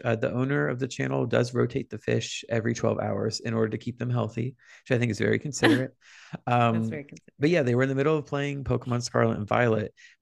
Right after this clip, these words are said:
Speaker 1: but the game crashed. And this article specifically mentions that the, this game has been having an issue with crashing. And of course, when a game crashes, it takes you back to the home screen. And so somehow after that crash
Speaker 2: <laughs>
Speaker 1: happened, via button presses, they,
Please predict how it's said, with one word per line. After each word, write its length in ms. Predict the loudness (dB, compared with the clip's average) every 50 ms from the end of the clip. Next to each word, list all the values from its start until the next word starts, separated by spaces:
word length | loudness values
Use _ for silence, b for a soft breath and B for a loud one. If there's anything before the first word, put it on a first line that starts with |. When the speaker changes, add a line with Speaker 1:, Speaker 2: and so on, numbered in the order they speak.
| 0
Speaker 1:
but 160 | 0 0 0 0
the 60 | -4
game 400 | -2 -2 -2 0 0 -2 -4 -6
crashed. 600 | -4 0 2 2 4 4 2 2 0 -2 -6 -8
And 180 | -6 -6 -4 -4
this 140 | -4 -2 0
article 340 | 0 0 0 0 -2 -4
specifically 440 | -6 -4 -4 -6 -6 -4 -4 -4 -2
mentions 340 | 0 -2 -2 -4 -6 -8 -6
that 160 | -6 -6 -6
the, 100 | -8 -10 -6 -2
this 160 | -2 -2 -2
game 140 | -2 -2 -2
has 120 | -4 -4
been 120 | -2 -2 -2
having 240 | -2 -2 -4 -6
an 60 | -6 -6
issue 200 | -6 -2 0 -2
with 140 | -2 -2
crashing. 560 | -2 0 0 0 0 0 -2 -4 -4 -4 -6 -8 b b b b b
And 100 | -4 -2
of 60 | -2
course, 240 | 0 -2 -2 -2 -2
when 80 | -4 -2
a 40 | 0
game 240 | 0 0 0 -2 -6 -12 _ _ -4
crashes, 360 | 0 0 2 2 0 -2 -6
it 120 | -6 -6 -6
takes 200 | -6 -6 -4 -4
you 60 | -4
back 160 | -4 -4 -4 -6
to 100 | -8 -8
the 80 | -8 -6
home 420 | -4 -4 -4 -4 -4 -6 -8 -8
screen. 520 | -10 -10 -8 -6 -6 -4 -4 -6 -6 -10 -14 B B B B B B
And 160 | -4 -4 0
so 100 | 0 0
somehow 500 | 0 2 0 0 2 4 4 4 4 2 2
after 300 | 0 0 -2 0 0 -2
that 120 | -2 -2 -2
crash 240 | 0 0 2 2
Speaker 2:
<laughs> 0 |
Speaker 1:
happened, 480 | 2 2 2 0 -2 -4 -4 -4 -6 -8 -6 B B 0 0 0 -4 -4
via 320 | 0 4 6 8 8 8
button 380 | 6 4 4 2 2 -4 -6 -2
presses, 480 | 0 -2 -2 0 -2 -2 -2 -2 0
they, 200 | 0 0 0 0